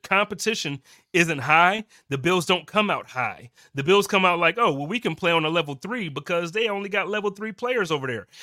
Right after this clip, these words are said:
But those level three players come out like, "I'ma play on level fifteen because it's the Buffalo Bills." And then they end up getting their ass whooped. So for me, I'ma say that this game is going to annoy the Buffalo Bills fans in the first half. The Bills will end up figuring it out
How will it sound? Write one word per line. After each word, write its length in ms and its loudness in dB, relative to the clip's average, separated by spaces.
But 100 -2
those 220 0
level 180 0
three 240 -4
players 340 -2
come 200 -2
out 200 -2
like, 360 -4
"I'ma 180 0
play 240 -2
on 140 -2
level 180 -4
fifteen 640 -4
because 400 -4
it's 180 2
the 100 -6
Buffalo 500 -4
Bills." 520 -6
And 160 4
then 140 10
they 120 8
end 140 6
up 120 2
getting 200 4
their 240 6
ass 160 2
whooped. 220 -8
So 160 -2
for 100 -6
me, 260 0
I'ma 220 4
say 380 2
that 180 0
this 140 4
game 220 4
is 80 -2
going 240 0
to 160 -4
annoy 260 0
the 80 -4
Buffalo 320 -2
Bills 260 -6
fans 280 -6
in 40 -10
the 60 -6
first 300 -8
half. 260 -6
The 80 -14
Bills 340 -2
will 140 -8
end 240 -2
up 160 -4
figuring 480 -6
it 60 0
out 240 -2